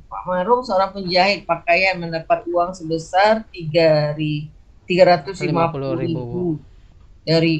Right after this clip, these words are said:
Speaker 1: upah menjahit dua baju dan satu celana. Sedangkan dari upah menjahit tiga baju dan empat celana, ia mendapat uang sembilan ratus ribu.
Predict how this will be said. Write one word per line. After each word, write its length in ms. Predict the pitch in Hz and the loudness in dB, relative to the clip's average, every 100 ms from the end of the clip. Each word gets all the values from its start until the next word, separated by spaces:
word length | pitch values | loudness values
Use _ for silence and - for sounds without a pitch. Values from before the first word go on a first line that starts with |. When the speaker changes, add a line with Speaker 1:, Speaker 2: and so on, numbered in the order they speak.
| - | -4
Speaker 1:
upah 300 | 156 - 170 | -8 0 0
menjahit 640 | 170 160 156 151 175 175 151 | 2 0 2 2 0 -2 0
dua 240 | 160 156 | 2 2
baju 400 | 147 147 143 - - | 0 -6 -8 -16 -8
dan 240 | 151 156 | -6 -6
satu 400 | 156 147 - 165 | -6 -8 -8 -10
celana. 640 | - 151 135 143 135 110 - - - - - | -4 -4 -4 -6 -10 -10 -18 -20 -20 -20 -8
Sedangkan 400 | 156 156 160 185 | -2 0 2 0
dari 240 | 180 160 160 | 4 2 2
upah 240 | 156 165 160 | -2 0 0
menjahit 720 | 160 160 156 156 214 214 208 | 0 0 0 0 -2 -6 -8
tiga 400 | 175 151 160 156 | -12 -2 4 4
baju 640 | 156 143 143 - 151 180 214 | 4 0 -2 -8 -6 -4 0
dan 320 | 180 156 156 | 2 2 0
empat 480 | 180 - 185 - - | -8 -2 -2 -2 -4
celana, 560 | 156 139 131 165 185 | 0 0 -2 -2 -2
ia 160 | 180 175 | 0 -2
mendapat 560 | 160 147 143 160 156 | -2 -2 -4 -6 -8
uang 320 | 156 151 151 160 | -8 -6 -6 -8
sembilan 400 | 156 147 143 143 | -8 -8 -6 -4
ratus 400 | 139 - - 147 | -6 -8 -18 -12
ribu. 320 | 147 143 | -12 -12